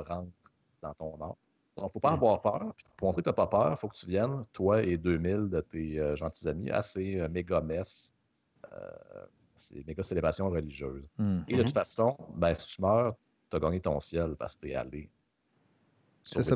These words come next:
Speaker 3: puis
Speaker 1: âme.
Speaker 3: j'imagine que ça doit coûter un, quel-, quelques dollars, aller à ces, euh, ces
Speaker 1: Ouais,
Speaker 3: rassemblements-là.
Speaker 1: je pense qu'il y a des, ils s'attendent à des dons aussi, là. Donc, euh, il a été arrêté. Il y avait aussi,
Speaker 3: <laughs> Il a,
Speaker 1: euh,
Speaker 3: ouais, il a été arrêté, ouais.
Speaker 1: Ouais, il s'est fait arrêter.
Speaker 3: Ok.
Speaker 1: Euh,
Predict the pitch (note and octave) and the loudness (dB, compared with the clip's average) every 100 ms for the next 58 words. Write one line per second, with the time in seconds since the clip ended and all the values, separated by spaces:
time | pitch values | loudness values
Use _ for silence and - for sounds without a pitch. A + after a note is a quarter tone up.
0 | - - A#2+ A#2 D3 B2 G#2+ - - A2 | 6 8 10 10 10 10 8 6 2 0
1 | - G2+ F#2 _ - F#2 - _ - E2+ | 2 2 0 _ -4 -2 -4 _ -8 -6
2 | F2 E2+ D#2+ D2+ A#2 A#2 - G#2+ G2 - | -2 -2 -2 -4 -6 -6 -6 -6 -8 -8
3 | F2+ F2 F2+ F2 - G#2 F2+ F2 F#2 A#2 | -10 -8 -10 -12 -10 -8 -6 -4 2 6
4 | A#2 A#2+ F#2 B2 A2 _ - F2+ _ F2 | 6 4 2 -4 -6 _ -20 -20 _ -20
5 | _ E2+ D#2+ E2 D#2+ D#2+ E2 - E2+ F#2 | _ -2 0 0 -2 -2 -6 -6 -6 -4
6 | D#2 C#2 - D2 D2+ C#2+ - - - - | -6 -10 -12 -10 -10 -10 -16 -18 -20 -20
7 | _ - D2 _ D2+ C#2+ D2 D#2 D#2+ G2+ | _ -16 -16 _ -16 -14 -10 -8 -6 -6
8 | F#2 E2 - D3 G3+ D3 A#2 A2+ - - | -4 -4 -6 -8 -4 -2 0 -2 -4 -12
9 | E3 F3 D#3 G#2+ D#3 C3 F#2 F2+ - G2 | -8 -2 4 12 12 12 8 -6 -8 -2
10 | - A2+ G2 G#2 F#2 F2 F2 F2 E2+ D#2+ | 4 6 6 2 0 -2 -2 -2 -2 -6
11 | - _ _ _ _ _ - F#2+ F2+ F2+ | -14 _ _ _ _ _ 0 2 2 -2
12 | E2+ D2 D2 F2 - F2+ - - - F2+ | -2 -2 -4 -10 -12 -12 -12 -12 -8 -6